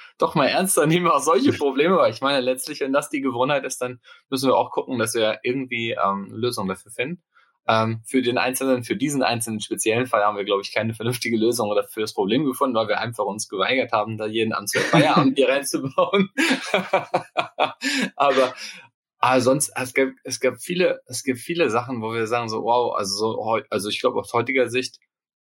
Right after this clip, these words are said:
waren einige Sachen kurios, auch so, ähm, im Nachhinein so die, die Entscheidungen, weil man, man ist natürlich so, man, man, ähm, muss erst die Erfahrung sammeln, ähm, mit dem, zum Beispiel im, bei der, bei der Produktentwicklung mit dem Kunden. Du brauchst das Sparring mit dem Kunden und das,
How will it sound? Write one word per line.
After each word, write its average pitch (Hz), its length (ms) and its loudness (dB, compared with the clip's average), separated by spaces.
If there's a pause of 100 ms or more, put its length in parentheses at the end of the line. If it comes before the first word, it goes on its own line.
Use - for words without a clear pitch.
waren 113 280 0
einige 123 400 2
Sachen 107 320 0
kurios, 107 500 -2
auch - 120 -8
so, 110 200 0 (140)
ähm, 101 220 0
im 98 100 -6
Nachhinein 113 480 -2
so 101 80 -2
die, 98 200 -10
die 101 100 -2
Entscheidungen, 135 680 0
weil 107 120 0
man, 104 180 -4
man 110 160 -4
ist - 160 -2
natürlich 127 400 -2
so, 123 120 -2
man, 107 260 -2
man, 104 380 -4
ähm, 101 360 -6 (280)
muss 143 180 2
erst 165 240 2
die 143 60 2
Erfahrung 135 500 2
sammeln, 139 540 -2 (340)
ähm, 110 440 0
mit 160 260 2
dem, 127 240 2
zum - 120 -4
Beispiel 117 280 2
im, 113 260 -2 (100)
bei 110 140 2
der, 104 200 4
bei 104 120 0
der 107 80 0
Produktentwicklung 139 800 0
mit 147 200 0
dem 131 160 2
Kunden. - 380 -2
Du 95 100 0
brauchst 123 240 2
das 113 100 -2
Sparring 120 440 0
mit 131 180 -2
dem 117 140 -2
Kunden 117 340 -2
und 95 120 0
das, - 260 -2